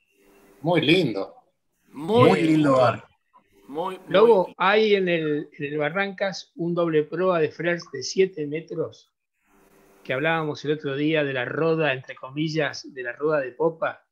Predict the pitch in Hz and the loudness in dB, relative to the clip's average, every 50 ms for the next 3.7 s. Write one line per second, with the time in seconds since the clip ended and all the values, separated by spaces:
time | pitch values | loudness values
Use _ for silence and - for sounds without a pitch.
0 | _ _ _ _ _ _ _ _ _ _ - - - - 143 131 127 127 131 135 | _ _ _ _ _ _ _ _ _ _ -20 -12 -6 -4 -4 -4 -4 -4 -6 -8
1 | 127 131 127 117 110 107 - - - _ - 156 151 147 156 147 - - 135 143 | -8 -10 -12 -16 -18 -18 -20 -20 -18 _ -6 -6 -6 -4 -6 -6 -4 -2 -2 0
2 | 160 151 143 - _ - 170 131 113 - _ _ _ _ _ _ _ _ _ _ | 0 -2 -2 -6 _ -2 -2 -2 -4 -6 _ _ _ _ _ _ _ _ _ _
3 | _ - - 185 143 131 131 131 127 123 120 143 - | _ -8 -4 -2 -2 -2 -2 -6 -8 -10 -12 -14 -16